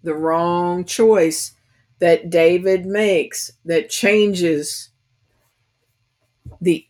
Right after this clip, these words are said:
entire way that his reign as king of Israel is characterized.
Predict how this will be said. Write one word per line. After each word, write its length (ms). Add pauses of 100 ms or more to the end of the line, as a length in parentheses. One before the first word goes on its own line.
entire 920 (1600)
way 480
that 220
his 380
reign 720 (140)
as 300
king 600
of 520
Israel 760 (1700)
is 880 (920)
characterized. 1080